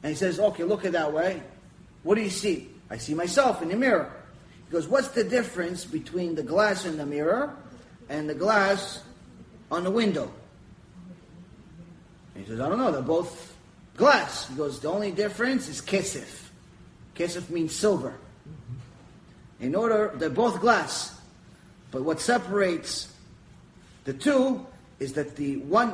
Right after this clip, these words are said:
what makes the glass into a mirror is that there is, that there is silver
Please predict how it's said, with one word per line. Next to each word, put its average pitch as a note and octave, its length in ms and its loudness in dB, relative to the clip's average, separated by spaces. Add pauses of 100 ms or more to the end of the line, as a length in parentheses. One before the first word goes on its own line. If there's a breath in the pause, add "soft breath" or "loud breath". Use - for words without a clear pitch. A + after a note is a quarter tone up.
(160)
what F3+ 240 0
makes A3 300 -2
the F#3+ 100 -4
glass F#3 440 2
into E3 280 -2
a E3+ 60 -2
mirror G3+ 560 2 (180)
is C3+ 140 -4
that C3+ 180 -6
there C#3+ 140 -4
is, C#3+ 240 -4
that C#3+ 200 -4
there C#3 220 0
is C#3 260 -4
silver D3 680 -2